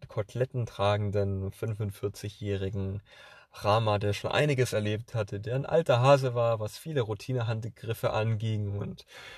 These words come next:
den ließ auch nichts so schnell aus der Ruhe bringen und der weiß, was er tut. Auf jeden Fall war das der erste Kollege, der auf dem Fahrersitz damals Platz genommen hat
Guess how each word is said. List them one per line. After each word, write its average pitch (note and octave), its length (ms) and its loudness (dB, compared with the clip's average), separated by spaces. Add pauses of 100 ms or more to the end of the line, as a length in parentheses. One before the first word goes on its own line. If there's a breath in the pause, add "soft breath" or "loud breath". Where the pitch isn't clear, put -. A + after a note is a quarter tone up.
(180 loud breath)
den D3+ 80 2
ließ D#3+ 240 2
auch C#3+ 80 6
nichts C3 280 4
so B2 120 2
schnell A2+ 260 2
aus G#2 140 4
der A2 100 2
Ruhe C#3+ 300 4
bringen C3 480 2
und G2+ 380 -4
der C#3 160 -6
weiß, - 260 -12
was A2+ 140 -10
er - 100 -8
tut. - 340 -16
Auf - 160 -14
jeden C3+ 160 -2
Fall D3+ 160 -2
war D3 80 -4
das C#3+ 200 -6
der - 180 -4
erste G#2 300 -8
Kollege, G2 420 -2
der G2+ 140 2
auf G2 120 0
dem A2+ 140 -6
Fahrersitz G#2 580 -2
damals - 320 -10
Platz - 380 -2
genommen A2 340 0
hat A2 160 -2